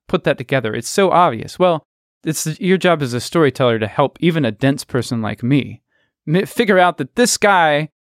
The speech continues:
this conspicuous person with, with a helmet on who never says anything,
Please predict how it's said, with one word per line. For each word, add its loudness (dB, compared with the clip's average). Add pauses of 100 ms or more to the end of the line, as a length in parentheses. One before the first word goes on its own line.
(140)
this 0
conspicuous 0
person 0
with, -4 (240)
with -2
a 0
helmet 2
on 2
who -2 (240)
never 0
says 2
anything, -4